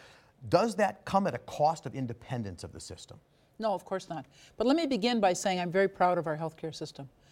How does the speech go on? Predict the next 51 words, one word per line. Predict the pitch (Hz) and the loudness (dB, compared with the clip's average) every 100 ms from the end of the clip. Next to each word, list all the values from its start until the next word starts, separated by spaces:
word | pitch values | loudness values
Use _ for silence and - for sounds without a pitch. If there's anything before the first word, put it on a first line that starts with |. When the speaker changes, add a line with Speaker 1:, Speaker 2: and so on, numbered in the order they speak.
| - - | -20 -2
Speaker 2:
For | 180 | 0
a | |
hundred | - 233 262 | 4 4 6
and | 226 | 4
eighty | 185 208 202 | 4 4 4
years, | 185 202 214 240 | 4 4 4 2
we've | 196 - | -4 -6
provided | 170 190 190 190 | 0 2 2 0
care | - 190 | 0 0
to | 175 | 0
whoever | 147 - 220 220 | -2 4 6 6
comes | 214 214 202 | 4 2 2
of | 185 | 0
our | 180 175 | 0 0
door, | 160 - - - - - | 0 -4 -8 -18 -20 -2
regardless | 185 170 180 185 202 208 - | 2 4 8 8 8 2 2
of | 170 160 | 0 2
their | 165 147 151 | 0 2 4
race, | 175 202 233 - | 6 6 4 -2
their | 143 135 | -2 0
gender, | 185 180 196 220 | 2 2 2 2
their | 175 135 | 2 -2
tribe, | - 160 175 202 | 4 6 6 2
their | - | -4
sexual | - 190 - 190 | 0 -2 0 0
orientation, | 180 170 165 156 175 - 208 - - - _ | 0 0 -2 -2 -2 -2 -8 -10 -20 -20 _
or | 175 | 0
of | 175 | 2
course | 190 180 | 2 2
their | 180 | 2
ability | 165 175 175 170 | 0 2 0 0
to | 151 | -2
pay. | - 160 151 - - - | -4 -6 -6 -12 -20 0
So | 208 | 2
I'm | 190 | 4
very | 180 226 226 | 10 10 10
proud | 226 185 180 | 6 6 6
of | 160 | 2
that | 147 | -2
fact. | - 160 - _ - - - | -4 -6 -6 _ -20 -20 2
What | 233 | 6
we've | 262 262 | 6 4
proposed | 240 - 226 247 233 | 0 6 6 6 4
are | |
some | - 185 | 0 0
minor | 196 202 220 | 2 4 4
adjustments | 208 196 190 - 254 254 - - | 4 6 4 4 -2 -4 -10 -6
to | - | 0
the | 180 175 | 4 4
enabling | 175 185 196 180 | 4 0 0 0
ordinance, | 180 208 262 | 2 0 -2